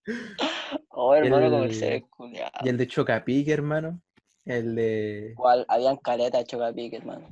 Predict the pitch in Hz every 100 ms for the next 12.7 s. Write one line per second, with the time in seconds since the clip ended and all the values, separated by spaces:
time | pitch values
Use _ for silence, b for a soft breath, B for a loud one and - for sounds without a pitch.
0 | - 117 120 156 151 151 127 120 117 113
1 | 110 104 101 101 _ _ _ _ _ _
2 | _ _ _ _ _ _ _ _ _ _
3 | 117 110 107 107 107 104 104 104 104 107
4 | _ _ _ _ 135 131 127 120 214 139
5 | 160 175 _ _ _ 139 139 139 135 143
6 | 156 156 160 160 170 170 135 123 _ -
7 | _ 92 _ _ _ _ _ _ _ _
8 | _ _ _ _ - 127 156 156 139 156
9 | 170 147 131 156 151 123 - _ _ -
10 | _ 127 120 120 120 120 117 160 175 175
11 | 127 - 156 143 160 185 190 - 156 -
12 | 131 - 131 139 165 180 190